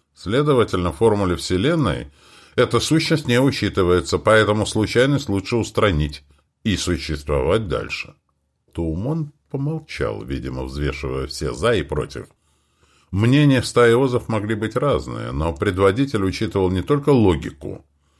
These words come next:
но и нечто, исходящее из глубин его существа. "Допустим, и хорошо, если так", медленно произнёс он, "но мы видели бой и можем предположить другой исход.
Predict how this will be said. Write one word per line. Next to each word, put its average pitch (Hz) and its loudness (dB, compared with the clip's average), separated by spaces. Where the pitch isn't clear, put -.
но 120 4
и 117 4
нечто, 127 2
исходящее 98 0
из 78 -4
глубин 87 -2
его 73 -2
существа. - -12
"Допустим, 98 0
и 131 0
хорошо, 113 2
если 131 0
так", - 0
медленно 90 -2
произнёс 78 -2
он, 69 -2
"но 85 0
мы 117 2
видели 117 2
бой 123 2
и 90 2
можем 90 0
предположить 98 2
другой 123 2
исход. - -6